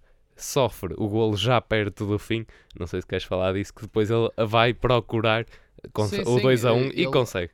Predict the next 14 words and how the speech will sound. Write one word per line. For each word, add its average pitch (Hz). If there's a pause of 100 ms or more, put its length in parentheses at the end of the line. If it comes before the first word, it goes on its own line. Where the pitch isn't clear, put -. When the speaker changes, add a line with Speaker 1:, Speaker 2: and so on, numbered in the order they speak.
Speaker 2:
ele 143
sofre 143
o 135
golo 135
por 127
parte 123
do 120
João 120
Pedro 117
Reis 117
Amaral, 113 (360)
em 113
que, 117 (2000)
pá, 110